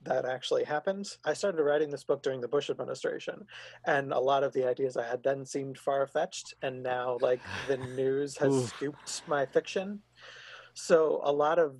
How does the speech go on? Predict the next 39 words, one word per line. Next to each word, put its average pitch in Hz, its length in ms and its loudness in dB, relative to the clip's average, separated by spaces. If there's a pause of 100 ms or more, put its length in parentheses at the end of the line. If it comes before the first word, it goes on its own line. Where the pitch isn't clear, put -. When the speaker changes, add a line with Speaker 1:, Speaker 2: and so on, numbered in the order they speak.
(120)
Speaker 1:
my 135 280 2
process 135 560 -2
over 120 180 0
the 123 100 0
last 120 300 -4
year 170 160 0
or 151 40 4
so, 123 440 0
like, - 240 -4 (520)
listeners 135 400 -4
to - 80 -4
our 185 140 6
show 170 160 2
know 143 140 0
I've 131 80 2
been 127 100 -2
trying 123 220 -4
to 120 60 -8
get 120 140 -2
this 135 180 -8
out 127 240 -2
for, 117 460 -4 (180)
like, 127 200 -4 (560)
in 135 120 0
a 120 40 -8
couple 139 280 -4
weeks, 135 260 -6
in 123 60 -4
a 123 40 -12
couple 131 300 -4
weeks, 127 220 -4
in 123 80 -4
a - 40 -10
couple - 260 -4
weeks 123 200 -4
for, 135 120 2
like, 127 220 0
a 131 80 0
year, 139 280 0